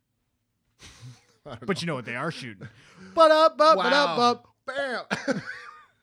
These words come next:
Speaker 1: There we go.
Speaker 2: <laughs> Oh, goddamn. That was, that one was good. <laughs>
Speaker 1: Okay. So they're in this, like, swat car. They're doing weapons check and camera checks and all that stuff. And then they pull outside the building of,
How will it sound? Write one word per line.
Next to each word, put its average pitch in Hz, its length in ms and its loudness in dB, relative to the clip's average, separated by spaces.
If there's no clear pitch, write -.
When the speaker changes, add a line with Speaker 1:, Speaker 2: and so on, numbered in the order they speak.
Speaker 1:
There 143 120 -12
we 127 60 -12
go. - 200 -6
Speaker 2:
<laughs> - 100 -18
Oh, 302 120 -2
goddamn. 226 540 -8
That 190 100 -2
was, 277 160 0
that 208 200 0
one 262 140 0
was 143 160 -8
good. 185 440 -2
<laughs> - 40 -18
Speaker 1:
Okay. 240 840 -2
So 247 720 -2
they're 185 220 -2
in 233 100 -4
this, 208 240 -6
like, 185 140 -8
swat 190 360 -6
car. 175 220 -6
They're 156 120 -4
doing 180 260 -4
weapons 165 380 -6
check 170 340 -10
and 120 120 -16
camera 175 380 -6
checks 170 400 -10
and 143 80 -10
all 170 180 -4
that 156 140 -4
stuff. 143 360 -8
And 143 120 -10
then 147 80 -10
they 139 100 -10
pull 185 220 -6
outside 160 320 -6
the 151 60 -10
building 143 440 -4
of, 131 260 -6